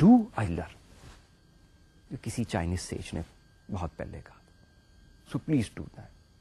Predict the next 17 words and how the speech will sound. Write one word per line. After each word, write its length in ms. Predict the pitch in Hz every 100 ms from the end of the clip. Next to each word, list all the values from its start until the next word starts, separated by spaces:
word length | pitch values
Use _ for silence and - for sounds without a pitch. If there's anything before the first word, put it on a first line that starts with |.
| -
اپنی 340 | - 139 123
اسائنمنٹ 460 | 107 80 85 87 87 - - -
خود 160 | 131 -
کیجیے 480 | - 101 - 95 90 - - - -
کیونکہ 380 | 143 120 110 98 - - - -
آپ 220 | 76 80 - -
لرن 260 | 104 90 82
کریں 380 | - 92 - -
گے۔ 40 | - - - - - 117
گروپ 140 | 247
ڈسکشن، 560 | 196 208 - 113 98 - - - - - - - -
پانچ 380 | 170 208 -
پرسینٹ 460 | 165 156 - 156 - -
گروپ 280 | 120 117 -
ڈسکشن 400 | 98 - 78 - -
پہ 80 | 87
ہیں، 200 | 87 -